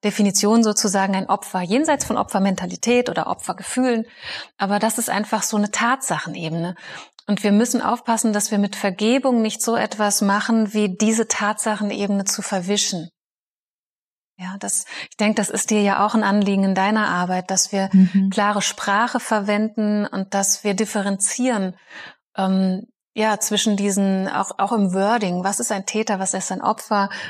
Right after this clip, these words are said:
Speaker 1: was ist Vergebung, was ist sozusagen Reue, Sühne oder Bestrafung, auch im Rechtssystem.
Speaker 2: Ja.
Speaker 1: Mhm. Ja,
Speaker 2: Ja.
Speaker 1: das sind komplexe Themen.
Speaker 2: Total.
Speaker 1: <laughs>
Speaker 2: Und gleichzeitig finde ich es ganz, ganz schön, da auch mitzubekommen,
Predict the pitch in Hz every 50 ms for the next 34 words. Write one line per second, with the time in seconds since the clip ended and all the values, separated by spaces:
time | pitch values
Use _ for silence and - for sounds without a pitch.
0 | - - - 196 190 - - - - 196 185 180 190 190 214 208 233 226 220 196
1 | 190 185 - - - 190 185 - - - - - - - 196 196 196 196 - 208
2 | 185 185 190 185 185 185 185 185 185 175 - - - - - _ - - 196 202
3 | 220 226 220 190 190 214 233 233 226 220 202 180 180 180 185 185 - - - 208
4 | 208 240 - - 180 160 160 - _ _ _ 190 185 180 190 190 196 196 196 -
5 | 202 - - 170 - - - - 208 185 180 - 202 - _ _ _ _ _ _
6 | _ _ _ _ _ _ 214 208 202 196 202 - 196 196 190 214 226 - _ _
7 | _ _ _ _ _ _ _ _ _ _ _ _ 202 196 214 202 170 - 196 -
8 | - 208 196 - 208 196 - - 208 208 - - - 202 - - - 202 220 226
9 | 196 175 165 165 _ _ _ _ _ _ _ _ _ _ - 214 208 - 214 214
10 | 208 208 214 214 196 175 180 180 180 - _ _ _ _ 254 233 - - 202 190
11 | 196 208 208 - 240 208 208 214 208 - 214 214 208 - - - 202 208 208 214
12 | - 247 233 220 220 208 - - - - 220 214 214 214 208 202 190 175 180 180
13 | 180 175 123 - 175 190 190 180 - 196 190 185 - - 214 202 180 190 185 -
14 | - 190 185 185 185 185 180